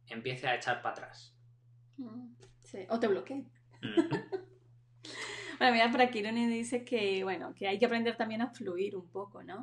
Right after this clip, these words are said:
Speaker 1: Ujú.
Speaker 2: Y bueno, y dice, "Es cuestión de entrenamiento y, por supuesto, de lo que te quieres probar a ti mismo. Aprender a fluir".
Speaker 1: Ujú.
Speaker 2: Eso es muy importante porque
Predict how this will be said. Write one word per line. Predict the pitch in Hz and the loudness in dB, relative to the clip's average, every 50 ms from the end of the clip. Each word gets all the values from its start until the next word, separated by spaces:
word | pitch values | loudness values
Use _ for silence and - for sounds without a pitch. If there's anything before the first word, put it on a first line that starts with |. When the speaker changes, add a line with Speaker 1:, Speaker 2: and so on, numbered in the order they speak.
| - - | -12 -14
Speaker 1:
Ujú. | 107 101 - - 104 98 - 95 - - - - - | -16 -18 -18 -18 -20 -20 -16 -14 -14 -14 -14 -8 -4
Speaker 2:
Y | 196 196 196 | 0 2 2
bueno, | 190 190 180 180 180 - - | 2 2 0 -4 -6 -8 -8
y | 170 185 185 185 185 185 | -4 -2 -2 0 0 0
dice, | 185 190 190 190 - - - 208 202 196 196 196 190 190 185 185 185 - - | 0 -2 -4 -6 -6 -6 -4 -2 -2 0 0 0 0 0 0 -2 -2 -2 -2
"Es | 202 202 - | -4 -4 -4
cuestión | - 233 - 240 226 208 | -6 -4 -4 -4 -4 -4
de | 214 | -4
entrenamiento | 214 - 220 202 185 180 190 214 240 262 254 294 277 | -6 -4 -4 -4 -4 -4 -4 -4 -4 -4 -2 -2 -2
y, | 254 240 | -2 -2
por | 240 - 214 - | -2 -6 -10 -12
supuesto, | - - - 311 320 - - 262 | -12 -10 -10 -10 -10 -6 -4 -4
de | 254 | -4
lo | 226 208 - | -4 -6 -8
que | - 185 | -10 -12
te | - - - | -12 -14 -16
quieres | - - 185 185 190 202 - | -10 -6 -4 -4 -4 -4 -6
probar | - - 190 180 175 175 | -8 -8 -6 -6 -6 -6
a | 180 185 | -8 -8
ti | - 196 | -8 -8
mismo. | 196 196 180 - - - - - - | -6 -6 -6 -6 -8 -14 -20 -10 -6
Aprender | - 190 196 196 190 190 190 196 | -6 -4 -4 -2 -2 -2 -2 -2
a | 226 233 - | -4 -6 -8
fluir". | - 214 196 180 185 202 208 190 - - - - - - - - _ - | -8 -8 -6 -4 -4 -4 -4 -4 -6 -8 -12 -20 -20 -20 -20 -20 _ -12
Speaker 1:
Ujú. | 110 104 101 98 101 - | -10 -8 -8 -8 -8 -8
Speaker 2:
Eso | - 233 - 247 | -8 -2 2 2
es | 254 - - - | 2 2 0 -2
muy | 208 226 240 262 269 285 | 2 4 6 6 6 6
importante | 294 277 277 254 247 233 240 233 240 208 - - - - - | 6 4 2 2 2 2 0 2 0 -2 -2 -4 -10 -10 -4
porque | - 226 220 226 226 - - - 226 214 208 208 208 - - - | -2 0 0 0 -2 -6 -6 -4 -2 0 2 2 0 0 -4 -10